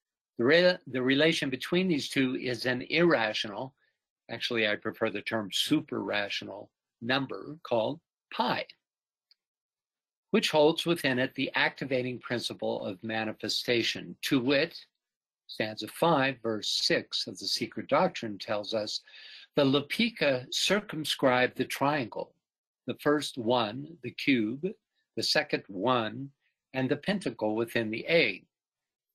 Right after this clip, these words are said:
Sounds like gibberish until we translate the text into numbers, which gives us three point one four one five, which is, of course, pi, the relationship of the diameter to its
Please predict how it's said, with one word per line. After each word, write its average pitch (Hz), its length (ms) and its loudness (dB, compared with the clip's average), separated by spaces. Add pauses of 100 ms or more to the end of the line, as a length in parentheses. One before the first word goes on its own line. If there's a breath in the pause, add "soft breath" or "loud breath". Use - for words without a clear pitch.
(120)
Sounds 160 300 0
like 139 180 0
gibberish 131 720 2
until 127 260 -2
we 127 140 0
translate 143 800 -2
the - 60 -18
text - 500 -2
into 110 580 -8 (140)
numbers, 107 720 -10 (500)
which - 240 0
gives 117 200 0
us 110 200 0 (340 loud breath)
three 127 200 2
point 110 280 -2
one 117 200 0
four 110 260 0
one 104 260 -4
five, 135 380 2
which 120 260 0
is, 113 80 -4
of 117 140 -8
course, 113 260 -2 (180)
pi, - 240 0 (360)
the 117 60 -6
relationship 117 760 2 (400 loud breath)
of 143 160 2
the 160 80 2
diameter 127 720 2
to 156 360 2
its 147 340 -4